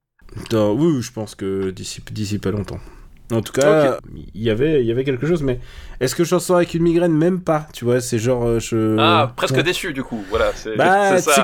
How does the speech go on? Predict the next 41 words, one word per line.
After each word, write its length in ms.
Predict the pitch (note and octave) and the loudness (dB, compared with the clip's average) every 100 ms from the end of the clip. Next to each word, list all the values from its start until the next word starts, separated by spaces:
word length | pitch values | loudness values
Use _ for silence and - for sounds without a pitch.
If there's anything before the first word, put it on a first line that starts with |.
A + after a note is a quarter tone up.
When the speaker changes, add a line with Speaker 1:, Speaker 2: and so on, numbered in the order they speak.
| - | 0
Speaker 1:
que, 120 | - | -6
bah, 80 | - B2 | -6 -2
il 60 | |
y 80 | C3+ | 0
a 40 | C3 | 0
des 120 | B2+ | 0
moments 260 | C3+ D3 | 0 2
où 60 | E3 | 2
les 100 | A#2+ | 2
voitures, 400 | G#2 B2 B2 C3+ | 0 0 0 0
elles, 80 | G#2 G2+ A#2+ | 0 -4 -4
elles, 320 | A#2 G#2+ G#2+ | -2 0 -2
elles 220 | - G#2+ A2 | -4 -2 -2
roulent 260 | A#2+ B2+ | 0 -2
toutes 220 | A#2+ - | -4 -4
ensemble 360 | C#3+ C3 D3+ C#3 | -4 -2 -2 0
et 40 | |
je 120 | G#2 A#2 | -2 -2
me 60 | |
suis 200 | A2+ - | -4 -6
dit, 120 | G#2 | -8
putain, 280 | G#2 - - | -10 -8 -6
mais 100 | G2 | -4
elles 60 | F#2 | -4
vont 120 | G2 | -4
se 80 | F#2 | -4
transformer 460 | G#2+ G#2 G#2+ G#2 | -2 -2 0 0
en 80 | G#2+ | 0
robots 320 | G2+ G#2 A2+ | 0 0 0
à 40 | G#2+ | 0
un 40 | |
moment, 280 | G2 G#2 A2 | 0 0 -2
c'est 140 | G#2+ | -2
pas 100 | - | -4
possible. 460 | G2 G#2+ - A2 C3+ - C#3 | -2 -2 -2 -2 -4 -4 -8
Speaker 2:
<laughs> 180 | - D3+ | -4 -4
Speaker 1:
Tu 60 | - | 2
sais, 100 | F#3 | 2
vraiment, 440 | C#3+ D#3+ F3+ F#3 | 2 2 2 4
les, 180 | D#3 A2 - - - | 2 0 -6 -20 -8
les, 320 | A#2 A#2+ B2+ | 0 2 2